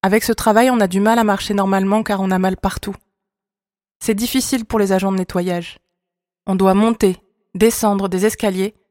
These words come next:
et rester debout toute la journée. J'ai, au total, sept heures de travail par jour payées par la société. C'est à moi d'organiser mon temps sur les trois gares. Le trajet compte pas. S'il comptait, je dépasserais les sept heures. Est-ce que je mange ?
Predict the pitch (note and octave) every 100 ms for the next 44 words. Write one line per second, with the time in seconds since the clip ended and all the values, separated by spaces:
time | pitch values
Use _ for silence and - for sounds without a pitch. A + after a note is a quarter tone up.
0 | _ _ F#3 F#3+ G#3 - G3+ F#3+ G#3 -
1 | C#4 - G3 F3 E3+ E3+ _ _ _ _
2 | _ _ _ _ _ _ _ _ _ F3+
3 | G3 C4 C4+ _ G3+ G3 G3+ A3+ C4 C4+
4 | _ - - B3+ - B3+ G#3+ - G3+ F#3+
5 | G#3 G3+ F#3 F3+ G#3+ - - F#3+ G#3 G#3
6 | F3+ F3+ F3+ F#3 - E3 - _ _ _
7 | _ _ - A3 A3 A3+ B3+ A#3 G#3 G3+
8 | G3+ G#3 G3+ G3+ A#3 - F3+ - - G#3+
9 | F3+ D#3+ - _ _ _ _ _ - F#3
10 | - G3+ A3 - G#3+ F#3+ E3+ _ _ _
11 | _ _ - - G#3 - G#3+ A#3+ B3+ F#3
12 | F#3+ F#3+ - F#3 F3 E3+ - E3 - _
13 | _ _ _ _ _ _ _ _ _ _
14 | _ _ _ _ - - A#3 A3 B3 D#4+
15 | -